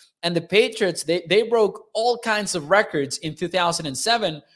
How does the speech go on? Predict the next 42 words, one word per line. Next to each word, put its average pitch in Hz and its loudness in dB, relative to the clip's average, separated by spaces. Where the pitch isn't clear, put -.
And 208 -4
I'm 285 2
not 269 2
talking 220 0
about 175 2
points. 208 -4
I'm 220 -2
not 208 0
talking 185 0
about 135 0
yards. 190 6
I'm 226 -2
talking 214 4
about 180 2
lining 220 0
up 190 2
in 170 -4
eleven 175 2
personnel 175 -2
most 156 -2
of 147 -4
the 147 -6
time, 139 -2
lining 220 0
up 214 6
in 160 -4
shotgun 214 0
formation 196 -2
most 165 0
of 151 -2
the 147 -2
time. 135 -2
That 240 4
was 262 2
all 196 2
Josh 175 2
McDaniels 143 -4
in 151 -8
two 175 -4
thousand 165 -4
and 123 -8
seven. 139 -2